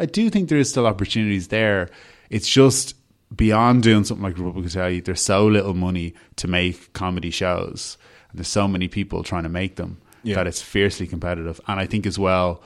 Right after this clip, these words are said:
Speaker 1: the type of comedy that they've sort of said is what is gonna be an R T E two now is not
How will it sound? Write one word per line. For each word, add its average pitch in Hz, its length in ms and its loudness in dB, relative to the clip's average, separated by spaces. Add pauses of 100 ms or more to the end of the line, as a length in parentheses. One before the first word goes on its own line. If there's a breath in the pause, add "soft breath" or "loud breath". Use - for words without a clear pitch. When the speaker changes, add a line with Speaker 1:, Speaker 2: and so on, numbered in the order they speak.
(340 soft breath)
Speaker 1:
the 90 100 -4
type 101 420 0
of 98 140 -4
comedy 92 400 -2
that 82 180 -6 (340)
they've 87 180 -2
sort 90 220 -4
of 85 80 -6
said 85 600 -4
is 90 200 -8
what 87 240 -2 (120)
is 95 160 -10
gonna 87 200 -6
be 87 80 -6
an 85 80 -6
R 87 120 -4
T 85 200 -8
E 82 60 -8
two 90 200 -6
now 82 140 -4
is 82 240 -10
not 85 560 -8